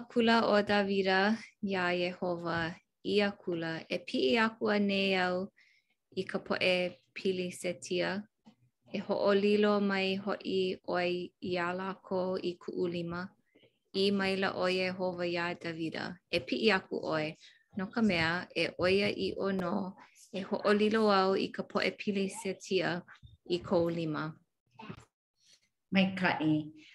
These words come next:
Speaker 2: No leila, a, nā ke akua i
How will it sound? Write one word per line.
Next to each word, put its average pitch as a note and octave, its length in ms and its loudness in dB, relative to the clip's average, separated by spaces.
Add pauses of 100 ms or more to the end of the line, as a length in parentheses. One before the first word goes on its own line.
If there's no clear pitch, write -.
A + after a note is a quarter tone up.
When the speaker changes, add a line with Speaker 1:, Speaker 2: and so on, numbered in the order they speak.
(100)
Speaker 2:
No F#3 160 6
leila, A3+ 560 6 (300)
a, E3 100 0 (800)
nā F3+ 220 6
ke F#3+ 180 4
akua F#3 640 4
i D#3+ 140 2